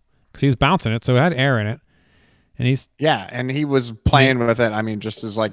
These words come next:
Speaker 2: I mean, just me handing a pen back and forth between each hand, he's putting it onto his back and walking
Speaker 1: Hey,
Speaker 2: and
Speaker 1: he's
Speaker 2: catching it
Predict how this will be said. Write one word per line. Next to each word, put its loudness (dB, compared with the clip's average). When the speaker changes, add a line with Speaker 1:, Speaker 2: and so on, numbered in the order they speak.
Speaker 2:
I -10
mean, -8
just -6
me -2
handing -2
a -2
pen -2
back 0
and -2
forth 2
between -2
each -4
hand, 0
he's -2
putting -2
it 0
onto 0
his 0
back -2
and -6
walking -4
Speaker 1:
Hey, 0
Speaker 2:
and -4
Speaker 1:
he's -8
Speaker 2:
catching 2
it 4